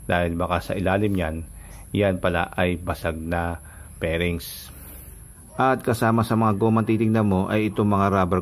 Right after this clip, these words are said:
cover niya. Ayan, tignan mo kung naandyan pa o kaya naman ay nagpupulbos na at pasira na.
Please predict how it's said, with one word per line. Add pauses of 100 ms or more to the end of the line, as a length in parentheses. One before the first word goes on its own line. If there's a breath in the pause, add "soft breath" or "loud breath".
cover
niya.
Ayan,
tignan
mo
kung
naandyan
pa
o
kaya
naman
ay
nagpupulbos
na
at
pasira
na.